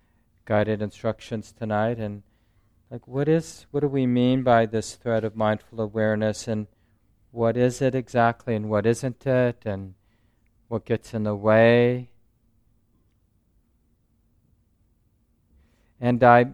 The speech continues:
I tried, for those who were here last week or weren't here last week, I tried to make the point that I think Bhikkhu Analayo does and a lot of our teachers make, which is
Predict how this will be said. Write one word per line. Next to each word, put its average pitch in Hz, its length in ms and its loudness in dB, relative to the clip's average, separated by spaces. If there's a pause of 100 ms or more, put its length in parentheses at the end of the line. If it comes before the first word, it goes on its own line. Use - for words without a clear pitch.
(220)
I 117 80 -8
tried, 127 500 2
for 127 140 -4
those 120 300 2
who 135 80 -10
were 117 100 -2
here 135 220 -4
last 117 400 -2
week 165 260 -2
or 104 140 0
weren't 131 240 -6
here 117 180 -6
last 107 400 -4
week, 113 260 -2
I 120 60 0
tried 127 460 4
to 117 320 2 (1400)
make 127 240 2
the - 80 -10
point 127 380 0
that 123 120 -2
I 117 100 2
think 123 380 -2 (440)
Bhikkhu 127 420 2
Analayo 120 720 6
does 117 400 8
and 110 100 -2
a 110 40 2
lot 110 300 6
of 113 200 2 (600)
our 110 180 2
teachers 113 880 0 (440)
make, 120 420 2
which - 300 -4
is 117 440 2